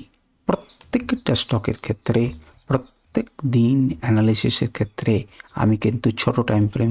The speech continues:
হোক, বড় টাইম ফ্রেম হোক, আপনাদেরকে আমি কি বলছি, একটা লেভেল থেকে আপনার আর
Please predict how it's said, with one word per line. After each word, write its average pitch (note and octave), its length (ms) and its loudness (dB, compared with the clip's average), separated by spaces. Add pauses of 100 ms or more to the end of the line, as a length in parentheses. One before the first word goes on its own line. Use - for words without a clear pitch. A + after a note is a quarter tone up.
হোক, G#2+ 140 2 (120)
বড় G#2+ 160 0 (100)
টাইম G#2 200 4
ফ্রেম A2 180 0 (100)
হোক, G#2 200 2 (400)
আপনাদেরকে A2 400 0
আমি A2+ 160 2
কি A2 80 2 (100)
বলছি, - 220 -12 (220)
একটা - 240 -4
লেভেল F#3 280 0
থেকে G#3 220 -4
আপনার A#2 240 0
আর F#2 60 2